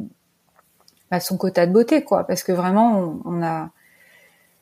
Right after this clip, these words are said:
on a, voilà, on a, on a, on a vécu des moments d'une grande, grande intensité et qui, qui contenaient aussi leur part de beauté. Donc, euh, leur part d'amour, surtout de beauté, euh, c'est peut-être pas le bon mot, mais leur part d'amour vraiment authentique et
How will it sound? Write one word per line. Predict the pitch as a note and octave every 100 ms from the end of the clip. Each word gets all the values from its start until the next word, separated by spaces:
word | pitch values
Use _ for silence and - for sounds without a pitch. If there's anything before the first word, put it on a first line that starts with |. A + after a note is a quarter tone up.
| _ _ -
on | F#3
a, | E3+ D#3+
voilà, | D3+ F3 D4 D4
on | E3+
a, | C#3 -
on | D#3+
a, | D3 C#3+ D#3+
on |
a | D#3+
vécu | D#3 E3+ - G3+
des | F#3
moments | E3 E3+ G3
d'une | F#3+ E3+
grande, | - F#3+ F#3+
grande | E3 - A3+
intensité | G#3 F#3+ D#3+ - - B3+ C4 G3+
et | E3+
qui, | - E3+ D#3+ _
qui | - -
contenaient | - G#3+ G3 G3+ G#3 -
aussi | G3 - A3+
leur | G#3+ F3+ -
part | E3 F#3+
de | E3+
beauté. | E3 F3 A#3 C#4+ -
Donc, | F#3 E3+ E3+
euh, | E3 D#3+ C#3 - - -
leur | F3 F3
part | - F3
d'amour, | F3 G3+ C4+ C4+
surtout | F#3+ - G#3+
de | F#3+
beauté, | F3 F#3 G#3+ G#3 E3
euh, | D#3+
c'est | -
peut-être | E3+ E3+
pas | F3
le |
bon | F#3
mot, | A3 B3
mais | A3+ E3 _ - - _ -
leur | F#3 F3
part | G#3 G3+
d'amour | F#3 F3+ G3 A3
vraiment | G3+ F#3+ F#3 F#3
authentique | F#3 F#3+ F#3 - A#3+ A#3 F#3
et | E3